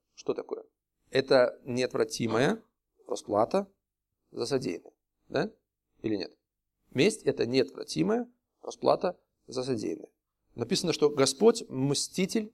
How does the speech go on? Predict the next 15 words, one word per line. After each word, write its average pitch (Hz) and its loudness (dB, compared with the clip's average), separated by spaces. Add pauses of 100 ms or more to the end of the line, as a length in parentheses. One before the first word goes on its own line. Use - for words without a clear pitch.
(100)
за 113 -2
всё 160 0 (600)
это. - -4
Это 127 -4
его 185 6
проблема. - 0 (340)
Это 131 -4
его, 120 2
э, - -18
как - -6
сказать, - -6 (340)
его 156 0
привилегия. 117 0 (480)
Он 135 -2
судья. - -6